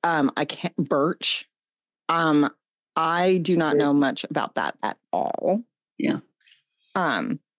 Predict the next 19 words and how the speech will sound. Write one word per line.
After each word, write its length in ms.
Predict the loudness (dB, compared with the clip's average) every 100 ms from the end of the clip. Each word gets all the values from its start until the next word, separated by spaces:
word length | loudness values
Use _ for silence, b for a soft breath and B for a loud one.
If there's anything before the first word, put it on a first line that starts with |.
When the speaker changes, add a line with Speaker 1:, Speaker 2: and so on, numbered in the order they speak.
| _
Speaker 1:
there's 380 | -2 2 2 2
Vedic 720 | 0 0 0 2 2 -2 -8 -12 _ -6
astrology, 760 | -4 -2 0 2 2 2 4 4
which 240 | 2 2
is 220 | 2 2 0
based 400 | 0 2 0 -2
on 320 | 0 2 2
the 200 | 2 0
Vedas 960 | 0 0 2 4 4 4 2 0 -2 -4
in 520 | 0 4 4 4 4 0
Hinduism. 840 | -4 2 4 4 2 2 2 2 0 B B B
Speaker 2:
Mm-hmm. 220 | -6 -4 -2
Speaker 1:
Um, 400 | 0 0 0 -4 _ _ -2
uh, 280 | 0 0 -4 _
and 160 | 0 2
astrology 500 | 2 2 2 2 2
in 120 | 2
India 460 | 2 4 4 4 2 _ -4
and 400 | 0 2 2